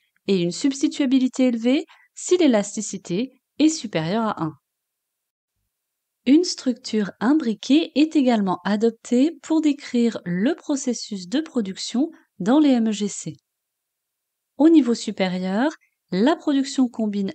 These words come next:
la valeur ajoutée et la consommation intermédiaire totale. Au niveau suivant, la valeur ajoutée est une combinaison de tra-, travail et de capital. Dans une situation où il n'y a pas de distinction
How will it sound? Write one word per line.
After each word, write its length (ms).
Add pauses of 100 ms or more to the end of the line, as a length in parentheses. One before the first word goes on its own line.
la 280
valeur 280
ajoutée 640
et 100
la 120
consommation 680
intermédiaire 720 (120)
totale. 520 (1000)
Au 120
niveau 260
suivant, 480 (420)
la 200
valeur 260
ajoutée 640
est 160
une 140
combinaison 600
de 140
tra-, 180
travail 580 (140)
et 100
de 120
capital. 680 (920)
Dans 180
une 160
situation 720
où 100
il 80
n'y 100
a 60
pas 200
de 100
distinction 720